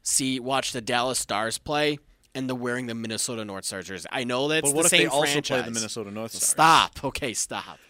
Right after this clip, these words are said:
Speaker 2: This, it's still the second stupidest thing to the N H L Winter Classic being in Dallas.
Speaker 1: I know. It is.
Speaker 2: All right, so Minnesota's on this list of teams we would wanna
Speaker 1: And I
Speaker 2: see.
Speaker 1: think because Minnesota has a team,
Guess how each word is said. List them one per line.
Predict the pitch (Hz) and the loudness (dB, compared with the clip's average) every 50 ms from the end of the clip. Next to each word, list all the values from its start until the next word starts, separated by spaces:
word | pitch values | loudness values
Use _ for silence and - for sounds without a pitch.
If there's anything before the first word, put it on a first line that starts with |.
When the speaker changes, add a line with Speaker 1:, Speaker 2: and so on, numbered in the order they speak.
| _ _ _ | _ _ _
Speaker 2:
This, | 170 185 220 233 - - - - - - _ _ _ _ _ _ _ _ _ _ | 4 4 4 4 4 -4 -10 -18 -20 -20 _ _ _ _ _ _ _ _ _ _
it's | - 240 - | -8 -4 -4
still | - - - | -2 0 0
the | 262 254 | 0 2
second | - - 277 277 269 294 233 | 4 6 6 4 4 2 -2
stupidest | - - 247 247 220 214 190 - | 0 0 -2 -2 0 -2 -4 -2
thing | - 240 247 226 | 0 0 0 0
to | - - 208 | 0 -2 -2
the | 185 208 | 2 2
N | 202 202 | 4 4
H | 214 220 - - | 4 4 4 4
L | 208 185 | 2 2
Winter | 185 196 190 - | 4 0 -2 -2
Classic | - - 180 190 196 - 180 156 | 2 4 6 6 6 4 -2 -4
being | 185 180 180 | -4 -2 -2
in | 165 147 - | -2 -2 0
Dallas. | - - 156 165 151 135 143 - - 139 | 6 8 8 8 8 6 2 0 2 2
Speaker 1:
I | 147 143 | 4 4
know. | 147 156 156 143 120 98 85 - - _ _ _ _ _ _ _ | 4 4 4 4 4 2 -2 -4 -10 _ _ _ _ _ _ _
It | 127 135 139 | -4 -2 0
is. | 131 113 87 - - - - - - - _ _ _ _ _ _ _ _ _ _ _ _ _ _ - - - - _ _ _ _ _ _ _ _ _ - - - - _ _ _ _ _ _ _ _ _ _ _ _ _ _ _ | 0 0 0 0 0 0 0 0 -2 -6 _ _ _ _ _ _ _ _ _ _ _ _ _ _ -20 -20 -20 -20 _ _ _ _ _ _ _ _ _ -20 -20 -20 -20 _ _ _ _ _ _ _ _ _ _ _ _ _ _ _
Speaker 2:
All | 196 | -2
right, | 185 135 107 - | -2 -2 -2 -4
so | - - 196 165 107 - - _ _ _ _ _ _ _ | -4 -2 0 0 -2 -2 -8 _ _ _ _ _ _ _
Minnesota's | 147 160 196 220 254 254 - 226 214 190 185 160 | -6 -4 -4 -2 -2 -2 0 0 0 0 0 -2
on | 160 135 120 117 | -2 -2 -2 -4
this | 113 - - | -6 -8 -8
list | 120 113 - - | -8 -8 -10 -10
of | 117 - | -12 -12
teams | - 131 127 120 117 | -10 -8 -8 -8 -8
we | 117 | -10
would | 117 107 120 | -10 -6 -2
wanna | 131 139 143 170 | 0 2 6 6
Speaker 1:
And | 185 196 | 8 8
I | 185 180 | 8 6
Speaker 2:
see. | - | 4
Speaker 1:
think | 135 202 214 202 - | 2 2 0 0 -2
because | - 226 190 - - - 175 175 175 175 175 170 165 151 - - - - - _ _ _ _ _ _ _ _ | -4 -6 -4 -4 -6 -2 0 2 4 4 4 4 2 0 0 0 -2 -4 -8 _ _ _ _ _ _ _ _
Minnesota | - 117 151 165 165 156 - - - 160 151 143 | -8 -4 -2 0 2 2 4 4 4 2 2 0
has | 120 - - 135 139 143 135 120 123 | 0 -2 -2 -2 -2 -2 -2 -4 -6
a | 107 | -6
team, | - - - 131 120 117 110 98 85 67 67 78 - | -8 -8 -8 -6 -6 -6 -6 -8 -10 -12 -16 -20 -20